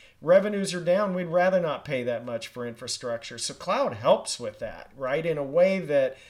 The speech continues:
owning your assets doesn't allow. So aside from, like,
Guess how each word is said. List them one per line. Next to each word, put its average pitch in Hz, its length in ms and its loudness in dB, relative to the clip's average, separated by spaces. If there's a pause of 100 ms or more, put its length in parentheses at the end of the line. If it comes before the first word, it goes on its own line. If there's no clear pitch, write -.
(260)
owning 190 380 0
your 135 160 -4
assets 127 840 -2 (120)
doesn't 143 520 2
allow. 123 520 -6
So 139 200 -6
aside 175 400 2
from, 143 200 -2
like, 127 220 -2